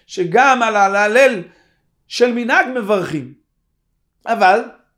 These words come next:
דעה אחרת בתוספות, של-, שלא מברכים על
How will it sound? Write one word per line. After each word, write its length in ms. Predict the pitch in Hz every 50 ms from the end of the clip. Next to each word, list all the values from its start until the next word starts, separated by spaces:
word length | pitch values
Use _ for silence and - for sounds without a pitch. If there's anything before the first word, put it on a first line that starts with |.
| _ _
דעה 300 | 151 131 143 160 185 175
אחרת 400 | 151 - 165 151 147 151 160 139
בתוספות, 680 | 151 175 175 - 190 190 185 - 226 226 214 - _ _ _ _ _ _ _ _ _ _ _
של-, 380 | - - 170 170 175 170 165
שלא 340 | 160 - 175 214 277 330 269
מברכים 420 | 233 233 202 156 165 175 175 - - _ _ _ _ _ -
על 440 | 180 185 190 185 180 180 165 -